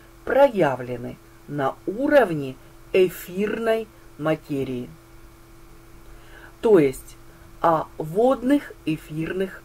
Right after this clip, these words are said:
молекулах. Поэтому своим внутренним зрением вы обнаружили не кластеры воды обычной, состоящей из физической материи. Перед вашим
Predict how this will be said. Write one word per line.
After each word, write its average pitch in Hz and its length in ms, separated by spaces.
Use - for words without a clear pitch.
молекулах. 139 760
Поэтому 156 420
своим 180 680
внутренним 262 800
зрением 139 680
вы 175 400
обнаружили 190 1000
не 180 260
кластеры 269 760
воды 220 480
обычной, 147 680
состоящей 165 760
из 196 140
физической 175 680
материи. 135 520
Перед 170 280
вашим 180 640